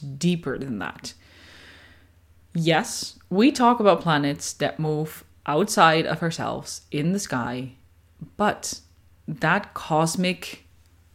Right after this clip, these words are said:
movement that is happening outside of us is happening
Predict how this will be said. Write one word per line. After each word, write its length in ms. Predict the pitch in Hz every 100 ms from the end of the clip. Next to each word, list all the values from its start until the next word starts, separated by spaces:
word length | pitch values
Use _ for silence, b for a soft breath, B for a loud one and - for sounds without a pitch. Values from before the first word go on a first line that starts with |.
| _ -
movement 800 | 156 165 196 202 196 170 170 -
that 180 | 160
is 120 | 156 -
happening 520 | 151 143 - 151 143
outside 520 | 139 - - 180 190
of 100 | 165
us 240 | 131 - -
is 140 | 160
happening 600 | - - 160 165 165 160